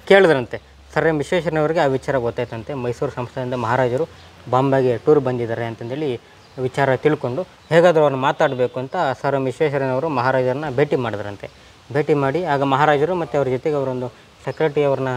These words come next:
ಕರ್ಕೊಂಡು ಹೋಗಿದ್ರಂತೆ. ಅಲ್ಲಿ ಆಗ ಮಹಾ-, ಸರ್ ಎಂ ವಿಶ್ವೇಶ್ವರಯ್ಯನವರು ಮಹಾರಾಜರನ್ನ ಭೇಟಿ ಮಾಡಿ ಹೀಗೆ ಕುಶಲೋಪರಿ ಮಾತನಾಡ್ತಾ ಇರಬೇಕಾದ್ರೆ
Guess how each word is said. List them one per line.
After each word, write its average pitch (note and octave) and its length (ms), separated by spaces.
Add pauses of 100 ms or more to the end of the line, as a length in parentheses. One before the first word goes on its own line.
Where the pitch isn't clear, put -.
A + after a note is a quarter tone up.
(140)
ಕರ್ಕೊಂಡು B2 320
ಹೋಗಿದ್ರಂತೆ. G#2 500 (520)
ಅಲ್ಲಿ E3 320
ಆಗ D3+ 260
ಮಹಾ-, C#3+ 600
ಸರ್ D3 120
ಎಂ D#3 120
ವಿಶ್ವೇಶ್ವರಯ್ಯನವರು D3 680
ಮಹಾರಾಜರನ್ನ C3+ 560
ಭೇಟಿ C#3+ 240
ಮಾಡಿ B2+ 420 (600)
ಹೀಗೆ D#3 360
ಕುಶಲೋಪರಿ C#3+ 580
ಮಾತನಾಡ್ತಾ B2+ 540
ಇರಬೇಕಾದ್ರೆ A2+ 640